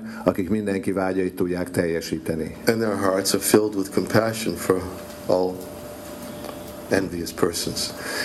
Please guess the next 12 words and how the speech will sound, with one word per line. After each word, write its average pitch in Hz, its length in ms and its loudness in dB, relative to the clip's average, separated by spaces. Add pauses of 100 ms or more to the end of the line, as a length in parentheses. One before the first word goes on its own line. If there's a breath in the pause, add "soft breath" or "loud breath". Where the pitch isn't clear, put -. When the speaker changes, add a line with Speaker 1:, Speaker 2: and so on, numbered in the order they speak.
Speaker 1:
És - 100 6
a 104 60 10
szívük 110 400 0
pedig 110 480 0
az 101 160 0
irigyek 110 420 0
iránti 101 420 2
együttérzéssel 92 880 0
van 87 220 -2
tele. 80 360 -2 (760 loud breath)
Speaker 2:
<clears throat> 135 360 -4 (540 loud breath)
So, - 220 2